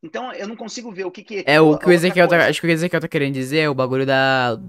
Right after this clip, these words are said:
Speaker 2: De como ele se porta, que ele tá falando aqui da debochada
Speaker 1: Ah,
Speaker 2: da máscara, o cara ficar
Speaker 1: é,
Speaker 2: usando a
Speaker 1: isso,
Speaker 2: máscara
Speaker 1: então.
Speaker 2: errado. Porra, tu é o presidente do Brasil, fazer esses bagulho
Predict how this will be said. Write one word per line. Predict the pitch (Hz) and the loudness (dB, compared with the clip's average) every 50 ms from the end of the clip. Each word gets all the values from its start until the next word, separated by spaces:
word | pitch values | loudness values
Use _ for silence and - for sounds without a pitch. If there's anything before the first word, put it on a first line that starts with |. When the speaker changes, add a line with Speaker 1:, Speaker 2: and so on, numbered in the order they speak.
| 120 123 | -16 -14
Speaker 2:
De | 123 127 - | -14 -14 -6
como | - 156 156 156 | -4 0 0 2
ele | 156 156 | 0 0
se | - - - | -2 -4 -8
porta, | - _ 151 131 127 123 117 110 - - - | -6 _ 4 4 4 4 2 -2 -6 -12 -18
que | - - 123 | -10 -6 -6
ele | 123 117 | -6 -4
tá | 113 123 | -6 -6
falando | 120 - 135 127 123 | -6 -6 -6 -6 -6
aqui | 123 - 131 | -8 -6 -6
da | 127 120 120 120 | -4 -4 -2 -4
debochada | 120 113 131 127 123 135 131 - 139 135 139 135 | -4 -4 -6 -2 -2 -2 2 2 2 4 6 4
Speaker 1:
Ah, | |
Speaker 2:
da | 131 | 4
máscara, | 135 131 131 127 123 - - - 127 110 - - - - _ | 6 4 4 4 4 2 -2 -6 -6 -6 -6 -10 -20 -16 _
o | - 127 | -10 0
cara | - 147 139 139 | 4 4 4 4
ficar | - - 156 147 | 4 2 2 2
Speaker 1:
é, | |
Speaker 2:
usando | 147 156 151 | 4 4 4
a | 151 | 4
Speaker 1:
isso, | 151 | 6
Speaker 2:
máscara | 151 143 143 - - 156 143 | 6 4 4 2 0 4 4
Speaker 1:
então. | 135 131 | 4 6
Speaker 2:
errado. | 135 135 139 147 151 147 147 139 120 120 - _ _ _ _ _ _ _ _ | 8 8 10 10 10 10 8 8 4 -2 -6 _ _ _ _ _ _ _ _
Porra, | - 202 208 190 175 156 | 4 6 6 6 6 4
tu | - _ - 180 | 0 _ 4 4
é | |
o | 180 180 | 6 6
presidente | 190 208 202 185 214 214 - | 4 4 4 4 0 -2 -4
do | - 190 | -6 -4
Brasil, | 180 - 196 185 170 156 135 135 147 165 165 165 160 156 147 131 120 123 _ _ _ _ _ _ | -2 2 2 2 2 0 -2 -4 -4 -2 -2 0 0 0 0 0 -2 -6 _ _ _ _ _ _
fazer | _ - 139 143 156 | _ 0 2 2 2
esses | 170 - - 165 156 | 0 -2 -6 -8 -4
bagulho | 156 156 143 135 127 143 151 151 143 | 0 0 0 0 -2 -2 -2 -2 -2